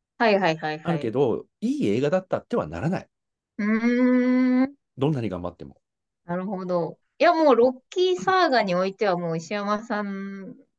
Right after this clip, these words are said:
Speaker 1: の意見に従うしかないんで、わ-、私は。
Speaker 2: うん。
Speaker 1: <laughs>
Speaker 2: まず、あの、これ見た人で、「いや、意外と良かったよ」って頑張って言ってる人たちも一定数いるわけですよ。
Speaker 1: <laughs> はいはい。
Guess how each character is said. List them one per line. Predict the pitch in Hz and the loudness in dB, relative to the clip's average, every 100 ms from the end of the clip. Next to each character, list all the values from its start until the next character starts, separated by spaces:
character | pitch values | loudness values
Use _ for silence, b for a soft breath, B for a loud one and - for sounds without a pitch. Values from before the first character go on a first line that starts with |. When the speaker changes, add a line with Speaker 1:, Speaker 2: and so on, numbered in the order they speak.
| _ _ _ - | _ _ _ -8
Speaker 1:
の | 190 190 | 0 0
意 | 190 | 2
見 | 196 165 151 156 - _ - | 2 0 -4 -14 -20 _ -8
に | 170 | -6
従 | - 202 190 | 0 2 4
う | 202 | 2
し | - | 0
か | 156 | -2
な | 160 | -2
い | 165 | -2
ん | |
で、 | 139 | -4
わ-、 | 139 131 - | -6 -8 -6
私 | 139 143 143 - 143 | -6 -4 -6 -8 -4
は。 | 139 302 190 | -2 -4 0
Speaker 2:
う | 277 | 2
ん。 | 269 277 302 | 4 2 2
Speaker 1:
<laughs> | |
Speaker 2:
ま | 190 | -2
ず、 | 208 139 104 78 - - | -2 0 0 -2 -8 -10
あ | 113 | -6
の、 | 90 80 78 113 b b _ _ _ _ _ | -4 -4 -6 -8 b b _ _ _ _ _
こ | - | -6
れ | 87 | -6
見 | 110 | -4
た | 262 | -4
人 | - - 95 87 85 | -4 -2 0 0 0
で、 | 123 104 - _ - | -2 -4 -8 _ -6
「い | 180 | -2
や、 | 240 _ - | -2 _ -6
意 | 175 | -4
外 | 330 392 | -4 -6
と | - 190 | -4 -2
良 | 262 | 0
か | 453 | 0
っ | 392 - | -2 0
た | 113 | -2
よ」 | 78 78 | -2 -6
っ | |
て | - | -4
頑 | 127 202 | 0 2
張 | 247 | 0
っ | |
て | - | -2
言 | 87 | -8
っ | 85 | -2
て | 185 | -2
る | 180 | 0
人 | 208 | -2
た | 156 | -2
ち | 80 | -2
も | |
一 | 78 | -8
定 | - 135 127 127 | -4 -2 -2 -4
数 | - - | -8 -2
い | |
る | - | 4
わ | 554 | 6
け | - | 6
で | - | 4
す | - | 0
よ。 | - | -8
Speaker 1:
<laughs> | - _ _ | -20 _ _
は | 294 240 | 0 2
い | 262 | 2
は | 185 170 | 0 -2
い。 | 165 | -6